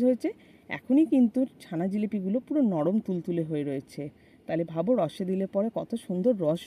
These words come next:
ঢুকবে এগুলোর ভেতরে। তাহলে চলো এগুলোকে আমি এবার লাল লাল করে ভেজে নিই, ভেজে তুলে ফেলছি। খুব বেশি কিন্তু কড়া ভাজা করব না, নাহলে যে বললাম ওপরের অংশটা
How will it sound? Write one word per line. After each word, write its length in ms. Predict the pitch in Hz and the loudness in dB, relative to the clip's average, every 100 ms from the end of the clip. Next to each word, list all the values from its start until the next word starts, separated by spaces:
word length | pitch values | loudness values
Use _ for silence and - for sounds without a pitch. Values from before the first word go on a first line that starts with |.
| - | -8
ঢুকবে 260 | 147 139 143 | -8 -8 -8
এগুলোর 240 | 151 143 143 | -6 -8 -8
ভেতরে। 320 | 131 - 139 143 - _ _ _ _ | -10 -6 -8 -8 -16 _ _ _ _
তাহলে 200 | 233 233 247 | -2 0 0
চলো 180 | 262 214 302 _ _ - | 0 0 -4 _ _ -6
এগুলোকে 280 | 208 233 240 240 | 0 0 2 2
আমি 100 | 240 | 2
এবার 140 | 240 247 | 2 0
লাল 120 | 220 180 | 0 0
লাল 100 | 202 220 | 0 -2
করে 140 | 233 233 180 | -2 -2 0
ভেজে 220 | 185 196 208 | 0 2 0
নিই, 100 | 294 - _ - | 0 -6 _ -8
ভেজে 240 | 180 180 233 - - | -2 0 -2 -4 -6
তুলে 200 | 202 160 - | -2 -2 -2
ফেলছি। 320 | 147 - 156 160 _ _ - | -6 -6 -8 -8 _ _ -6
খুব 120 | 254 196 | -4 -2
বেশি 200 | 190 - 247 | -2 -4 0
কিন্তু 240 | 269 247 254 - | 0 0 -2 -2
কড়া 180 | 180 | -2
ভাজা 240 | 180 190 208 233 | 0 0 0 0
করব 200 | 214 196 220 | 0 0 0
না, 60 | - _ - - | -2 _ -20 -8
নাহলে 240 | 175 175 175 | -2 -2 -2
যে 60 | 190 185 | -2 -2
বললাম 240 | 180 240 - 160 | -2 -4 -6 -8
ওপরের 320 | - 196 214 - 226 | -6 -4 -4 -4 -4
অংশটা 340 | 185 202 190 | -4 -6 -6